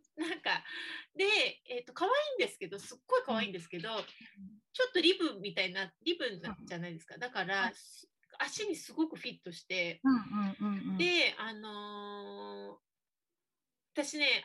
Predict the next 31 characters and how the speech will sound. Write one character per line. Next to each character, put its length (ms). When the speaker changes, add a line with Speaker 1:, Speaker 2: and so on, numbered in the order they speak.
Speaker 1:
足 200
が 100
す 160
っ 80
ご 80
い 60
薄 160
っ 60
ぺ 120
ら 120
い 60
の 100
で、 360
Speaker 2:
あ、 80
Speaker 1:
結 120
構、 220
Speaker 2:
そ 200
う 20
な 80
ん 120
で 140
す 60
ね。 80
Speaker 1:
そ 240
う、 20
Speaker 2:
う 40
ん。 40
Speaker 1:
緩 240
い 60
靴 220
下 160